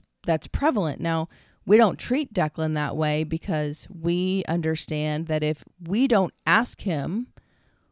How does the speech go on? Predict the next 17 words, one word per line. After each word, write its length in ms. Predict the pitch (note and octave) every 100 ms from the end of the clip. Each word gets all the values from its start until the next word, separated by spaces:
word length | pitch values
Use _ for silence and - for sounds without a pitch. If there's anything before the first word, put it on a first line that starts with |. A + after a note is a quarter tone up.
| _ _ _ -
what 240 | F3+ G3
he's 320 | - G#3+ F3+
feeling 380 | - F#3+ F#3+ F#3
in 120 | F3+
the 80 | F3
moment, 640 | E3 D#3 D#3+ F#3+ - - - _ _ _
if 140 | E3+ -
we 100 | A#3+
don't 240 | D#4 A3+
train 480 | - F#3+ F#3 G3+ A3+
his 340 | A3 F#3 F#3
brain 480 | E3 E3+ D#3+ F3 G#3
to 200 | - F3+ -
ask 360 | D#3 D#3+ - -
himself 540 | F3 E3 F3 D#3 D#3
the 120 | D3+
question 560 | - D3+ D#3+ - G3